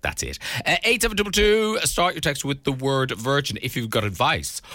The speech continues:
for Trish in Berkshire. Trish, I, I'd brace yourself. I don't think there's gonna be a lot of sympathy.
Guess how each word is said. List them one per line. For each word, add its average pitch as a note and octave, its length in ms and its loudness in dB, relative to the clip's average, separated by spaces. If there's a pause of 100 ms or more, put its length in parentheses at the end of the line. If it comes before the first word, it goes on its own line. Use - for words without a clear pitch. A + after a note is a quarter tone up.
(140)
for G2+ 200 4
Trish - 480 0
in F#2+ 220 2
Berkshire. G2 420 0 (300)
Trish, A3 180 2 (100)
I, D#3 220 -4
I'd D#3 220 -2
brace C#3+ 320 0
yourself. D#2 460 -2
I A2+ 80 -4
don't F3 200 -4
think E3+ 140 -6
there's C3+ 140 -4
gonna A#2+ 100 -4
be A2 120 -4
a G2 60 -2
lot G2+ 200 -2
of G2+ 80 -2
sympathy. G#2 500 -6